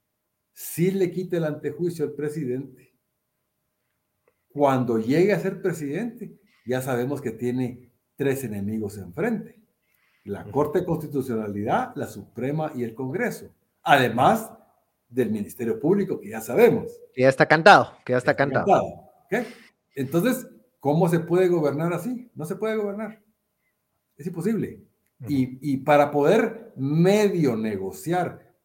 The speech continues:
Speaker 1: y medio avanzar la caravana, necesita transacciones con la mafia. No hay
Speaker 2: Eso
Speaker 1: para
Speaker 2: sería un
Speaker 1: dónde.
Speaker 2: suicidio político para Semilla, ¿no?
Speaker 1: Exactamente. Entonces, ¿cómo avanzamos sin suicidarnos?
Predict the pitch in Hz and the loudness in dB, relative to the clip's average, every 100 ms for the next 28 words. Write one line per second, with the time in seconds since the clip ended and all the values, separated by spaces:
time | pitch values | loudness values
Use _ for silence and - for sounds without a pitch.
0 | - 135 117 120 113 104 107 101 95 90 | -8 -2 0 0 -2 -4 -4 -4 -6 -8
1 | 87 - 143 165 180 170 170 170 165 190 | -14 -4 -2 0 -2 -2 -2 -2 -2 -4
2 | 269 262 - _ _ - 120 110 127 131 | -4 -8 -16 _ _ -8 -6 -6 -8 -6
3 | 175 151 127 117 - 110 - - - 151 | -6 -2 -2 -4 -10 -16 -16 -20 -14 -6
4 | 165 180 180 - - 113 98 82 101 175 | -4 -4 -8 -10 -10 -8 -8 -12 -6 -6
5 | 170 208 - _ _ _ _ _ _ _ | -6 -12 -20 _ _ _ _ _ _ _
6 | _ _ _ _ _ _ - 101 127 160 | _ _ _ _ _ _ -10 -2 0 2
7 | 147 220 190 190 165 185 180 175 147 151 | 4 8 8 6 2 6 6 6 4 2
8 | 175 160 147 135 123 110 143 294 185 220 | -2 -4 -2 0 -2 -4 -6 0 0 0
9 | 339 - _ _ - - - - - 117 | -2 -6 _ _ -10 -10 -8 -12 -14 -8
10 | 120 170 165 151 104 - _ _ 120 - | 0 2 2 -2 -8 -10 _ _ -16 -2
11 | 180 208 240 214 175 185 196 202 170 - | 4 6 6 4 4 2 2 0 -6 -12
12 | - _ _ - 170 139 131 131 123 135 | -20 _ _ -2 4 4 2 -2 2 2
13 | 110 90 - - | 2 -4 -10 -20